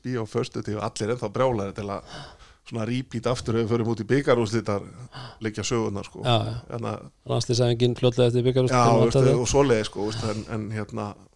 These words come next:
Speaker 1: veist, við vorum svo vanir að vera í liði.
Speaker 2: Mhm.
Speaker 1: Veist, við, veist, veist, eins og Gunni Einars búinn að vera með mér alla yngri landsliðinu upp. Veist, og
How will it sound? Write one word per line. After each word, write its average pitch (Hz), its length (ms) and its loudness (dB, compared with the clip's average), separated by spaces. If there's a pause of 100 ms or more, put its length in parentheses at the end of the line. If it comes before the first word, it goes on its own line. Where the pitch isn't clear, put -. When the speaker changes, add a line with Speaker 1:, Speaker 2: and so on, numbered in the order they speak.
(600)
Speaker 1:
veist, - 180 -10
við 113 100 0
vorum 139 300 2
svo 131 100 -2
vanir 135 460 -2
að 131 80 0
vera 143 240 0
í 131 160 -4
liði. 143 400 0 (160)
Speaker 2:
Mhm. 117 300 -2
Speaker 1:
Veist, - 160 -12
við, 113 180 -10
veist, - 180 -18 (460)
veist, 131 220 -20
eins 110 100 -14
og 107 80 -14
Gunni 117 320 -4
Einars 113 240 -6
búinn 117 180 -8
að 113 60 -4
vera 110 140 -4
með 110 100 -8
mér 107 140 -10
alla 120 340 -10
yngri 123 240 -6
landsliðinu 113 460 -4
upp. - 100 -14 (1160)
Veist, - 120 -18
og 107 60 -12